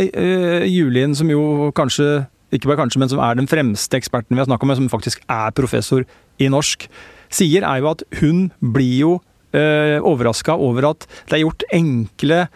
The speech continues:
fotfeil, eh, på, i språket. Helt sånn, eh, veldig basic, eh, ord så, og, og vendinger som er skrevet feil, men så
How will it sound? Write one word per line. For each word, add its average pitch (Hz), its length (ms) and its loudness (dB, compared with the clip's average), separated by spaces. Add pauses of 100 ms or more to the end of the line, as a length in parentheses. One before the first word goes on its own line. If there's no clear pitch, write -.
(460)
fotfeil, 180 720 0
eh, 151 840 0
på, 160 220 0
i 180 80 2
språket. 156 480 0
Helt 175 180 0
sånn, 147 300 0
eh, 151 380 0 (500)
veldig 143 380 0 (100)
basic, 120 500 0 (140)
eh, 151 160 2
ord 160 400 2
så, 190 160 0
og, 160 180 0
og 160 140 0
vendinger 131 320 0
som 165 80 0
er - 60 -8
skrevet 151 260 0
feil, 214 320 -2
men 165 100 0
så 185 220 0